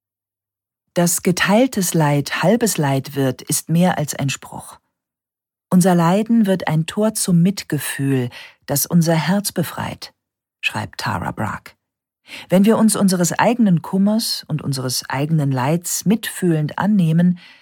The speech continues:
erhalten unsere alten Rollen als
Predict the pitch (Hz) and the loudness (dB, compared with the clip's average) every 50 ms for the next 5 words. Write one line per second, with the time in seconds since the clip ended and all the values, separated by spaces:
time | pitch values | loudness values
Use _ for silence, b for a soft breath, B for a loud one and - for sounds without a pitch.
0 | B B B - 175 170 175 190 208 220 214 - 233 208 190 - 190 185 170 170 | B B B 2 2 4 4 4 2 0 0 0 2 2 2 2 2 0 2 2
1 | 160 147 - - 147 185 202 202 - 190 165 143 127 139 151 175 202 202 185 - | 2 0 2 2 0 0 -2 0 2 2 2 2 2 2 2 4 4 4 2 2
2 | - 131 131 127 - - - - - | 0 -4 -6 -6 -6 -8 -10 -10 -12